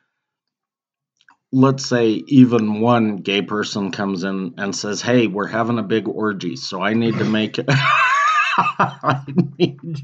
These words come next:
you to make a cake that just has a bunch of dicks on it and guys rolling around." Do you have any of those plastic things that are usually, like, grooms, but, like, they're naked and they're rolling around?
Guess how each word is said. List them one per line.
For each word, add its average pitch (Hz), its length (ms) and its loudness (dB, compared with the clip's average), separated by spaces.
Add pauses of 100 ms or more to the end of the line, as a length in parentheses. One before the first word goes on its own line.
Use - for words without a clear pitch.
you 143 420 0 (720)
to 123 120 0
make 123 280 4
a 123 80 0
cake - 480 -2
that 117 180 -2
just 120 280 -4
has 131 200 2
a 123 60 2
bunch 131 340 2
of 101 140 -4
dicks 123 340 0
on 87 200 -6
it 85 120 -8
and 98 160 -10
guys 104 320 2
rolling 110 380 4
around." 104 400 0
Do 95 80 -10
you 107 100 2
have 127 140 2
any 131 180 6
of 123 80 4
those 120 200 0
plastic 123 580 -2
things 127 380 4
that 104 120 -4
are 101 100 -2
usually, 113 520 2
like, 101 320 -2
grooms, 131 600 2
but, 107 480 -4
like, 113 320 -2 (340)
they're 104 180 0
naked 123 420 2
and 110 160 2
they're 95 100 -4
rolling 113 360 0
around? 127 480 2